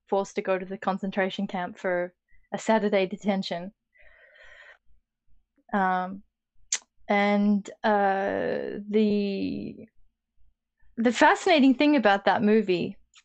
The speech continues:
is the difference in status between all of these students, the five students, at the beginning of the film and then at the end,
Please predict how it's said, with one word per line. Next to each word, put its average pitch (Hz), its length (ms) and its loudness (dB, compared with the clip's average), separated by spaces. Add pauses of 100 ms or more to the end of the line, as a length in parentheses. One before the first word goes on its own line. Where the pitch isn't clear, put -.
(280)
is 220 120 -2
the 233 100 2
difference 285 520 2
in 240 140 4
status 214 440 2
between 202 540 -2 (460)
all 240 360 2
of 202 240 -2
these 202 220 0
students, - 840 -6
the 220 80 -6
five 196 340 0
students, - 680 -6 (340)
at 208 80 -4
the 214 60 2
beginning 220 360 4
of 196 80 -2
the 196 80 -6
film 190 380 -6 (260)
and 202 120 -2
then 196 140 0
at - 100 -12
the - 180 -8
end, 190 380 -4